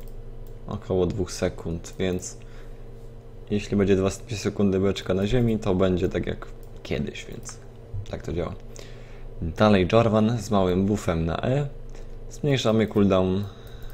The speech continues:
na piątym poziomie jedenaście sekund, także przyjemny, przyjemny buff, myślę. I tutaj jeszcze, że, e, flaga już nie będzie przeszkadzała, mm, minionom w dżungli, więc też spoko.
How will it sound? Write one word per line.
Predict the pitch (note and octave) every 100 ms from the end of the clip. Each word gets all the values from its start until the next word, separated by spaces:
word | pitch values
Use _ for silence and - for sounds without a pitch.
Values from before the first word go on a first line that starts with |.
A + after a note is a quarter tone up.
| - - -
na | F#2+ F#2 F2 E2+ -
piątym | F2+ F2 F2
poziomie | E2+ F2 F2 E2+
jedenaście | F2 F2 E2+ F2+ - -
sekund, | - - - A2
także | E3+ D#3+ D3+
przyjemny, | - C3 A2+ A2 G#2 G#2 - - - - - - -
przyjemny | - F#2 F#2 F#2 F2
buff, | D#2+ E2 - F2+
myślę. | E2 D#2 - D#2 - - - - - -
I | A2
tutaj | G#2+ F#2 E2
jeszcze, | - F2
że, | E2+ E2 E2+ - - - - - - -
e, | F2 E2+ F2
flaga | - F#2 F2
już | E2+ E2
nie | F#2
będzie | F2+ F2+ E2+ E2+ F#2 - - - - - - - - - - -
przeszkadzała, | - F#2+ - E2+ F2+ F2 E2 - - -
mm, | G2 F#2+ F#2
minionom | F#2 F2+ E2+ E2
w | -
dżungli, | D2+ C2+ -
więc | G#2 -
też | - -
spoko. | - - -